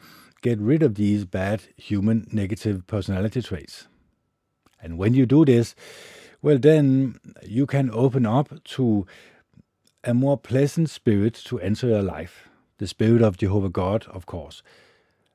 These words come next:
And when you allow him to enter your life, your, his spirit, you are going to be waking up every morning. I'm not going to say with a smile on your face, but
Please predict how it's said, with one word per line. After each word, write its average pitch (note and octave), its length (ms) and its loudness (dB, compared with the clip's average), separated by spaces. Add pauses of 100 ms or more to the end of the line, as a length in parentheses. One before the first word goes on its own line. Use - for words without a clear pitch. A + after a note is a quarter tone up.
(120)
And G2 200 -4
when C3+ 180 4
you C#3 460 4
allow G#2 420 -2
him B2 220 0
to A2+ 180 -6
enter A#2 320 0
your F2 180 -2
life, A#2 480 -2 (600)
your, F#2+ 160 -6
his A2+ 340 -2
spirit, B2+ 560 4 (400)
you C3+ 220 2
are C3+ 80 2
going C3+ 400 4
to A2 540 0 (680)
be A#2 140 0
waking G#2+ 680 -2
up G2+ 400 -6
every D#3 300 2
morning. G2+ 680 2 (180)
I'm D#2+ 80 -14
not D#2+ 140 -12
going F2 200 -4
to F2+ 100 -12
say G2 240 -2
with F2 180 -4
a D#2+ 100 -12
smile A2 360 0
on G#2+ 80 2
your F#2+ 100 -2
face, B2+ 300 2
but A2+ 280 -4